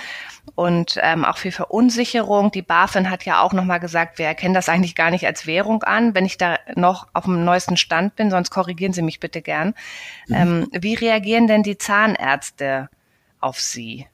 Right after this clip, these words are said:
Speaker 1: Also jetzt mal auf das Geschäftsmodell, nicht unbedingt auf das grundsätzliche Thema Digitalisierung.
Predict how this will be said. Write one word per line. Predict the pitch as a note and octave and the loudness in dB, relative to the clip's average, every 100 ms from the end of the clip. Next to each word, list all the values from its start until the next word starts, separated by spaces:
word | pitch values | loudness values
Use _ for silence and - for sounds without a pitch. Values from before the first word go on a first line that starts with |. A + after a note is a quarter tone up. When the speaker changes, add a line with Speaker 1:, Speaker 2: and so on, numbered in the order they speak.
| _ _ _ _ _ _ - | _ _ _ _ _ _ -8
Speaker 1:
Also | E3 E3 | -6 -2
jetzt | E3+ - | -2 0
mal | F3+ D#3+ | 2 4
auf | F2 - | 2 0
das | D#3 | -2
Geschäftsmodell, | - D#3+ F3+ - F3 D#3+ D#3 | 0 2 2 2 -2 2 2
nicht | D#3+ | 2
unbedingt | D3+ E3+ E3 D#3+ | 0 0 0 2
auf | - D#3 | 0 0
das | D#3+ D3+ | -6 -6
grundsätzliche | - C#3+ D#3+ F3 E3+ E3 D3+ D#3+ E3 D#3 | -8 -6 -2 -2 -2 -4 -8 -6 -6 -6
Thema | E3+ D#3+ | -2 -2
Digitalisierung. | D3+ D3 C#3+ E3 D3 C#3+ C#3+ C#3 C3 C#3 | -4 -8 -8 -6 -6 -8 -10 -10 -8 -10